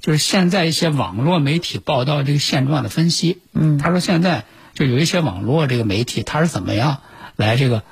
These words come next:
Speaker 1: 报道新闻呢？
Speaker 2: 嗯。
Speaker 1: 它的那个新闻线索、新闻来源啊，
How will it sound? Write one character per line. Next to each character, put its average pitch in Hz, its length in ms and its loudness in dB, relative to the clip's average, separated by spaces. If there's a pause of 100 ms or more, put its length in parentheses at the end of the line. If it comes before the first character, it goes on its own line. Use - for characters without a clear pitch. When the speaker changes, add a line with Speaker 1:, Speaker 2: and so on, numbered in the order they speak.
(160)
Speaker 1:
报 143 160 0
道 123 140 2
新 143 180 2
闻 107 180 -2
呢？ 131 160 -2 (300)
Speaker 2:
嗯。 170 200 2
Speaker 1:
它 233 240 0
的 208 120 4
那 175 120 4
个 156 140 2
新 185 260 2
闻 170 140 2
线 160 240 0
索、 107 160 -4
新 147 180 0
闻 147 100 2
来 127 160 0
源 107 160 -2
啊， 107 280 -4